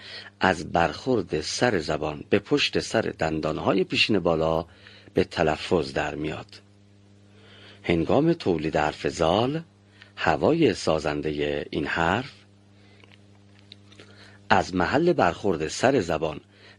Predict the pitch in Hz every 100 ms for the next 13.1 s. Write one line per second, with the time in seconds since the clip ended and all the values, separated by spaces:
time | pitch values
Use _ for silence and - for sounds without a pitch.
0 | 90 87 80 - 139 151 120 85 80 80
1 | 78 87 160 175 101 - 85 76 78 76
2 | 80 92 120 - - - - - 95 -
3 | 127 160 180 165 - 127 120 110 95 -
4 | 98 98 113 - _ - - - - 87
5 | 80 90 104 127 - 139 139 - - -
6 | 85 - - 87 78 80 113 185 185 -
7 | 104 - 117 107 107 120 123 101 - 90
8 | 82 - 98 95 80 - - 80 73 76
9 | 73 - - - - _ _ - _ -
10 | - - - - - - - - - -
11 | - - 165 156 170 202 - 190 190 185
12 | - 156 170 175 165 165 160 - 107 95